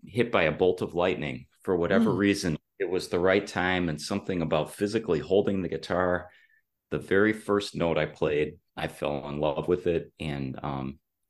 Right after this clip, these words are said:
Speaker 1: I, I had a, a strong feeling that it was what I was supposed to do. And I borrowed a,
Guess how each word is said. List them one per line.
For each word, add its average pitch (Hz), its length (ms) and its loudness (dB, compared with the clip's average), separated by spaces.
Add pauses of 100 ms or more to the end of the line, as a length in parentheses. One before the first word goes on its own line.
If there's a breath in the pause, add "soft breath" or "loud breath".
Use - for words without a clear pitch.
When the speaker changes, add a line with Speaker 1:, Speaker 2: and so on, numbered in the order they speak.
(1600)
Speaker 1:
I, 76 380 -4 (200)
I 76 440 -4
had 82 220 -2
a, 76 280 -2 (240)
a 78 100 2
strong 95 420 4
feeling 95 440 -2
that 73 100 -2 (280)
it 80 60 -2
was 78 240 -2
what 85 140 2
I 80 40 2
was 76 140 -2
supposed - 360 -6
to 82 60 -2
do. 90 500 0
And 82 180 0
I 82 60 2
borrowed 92 420 4
a, 90 80 2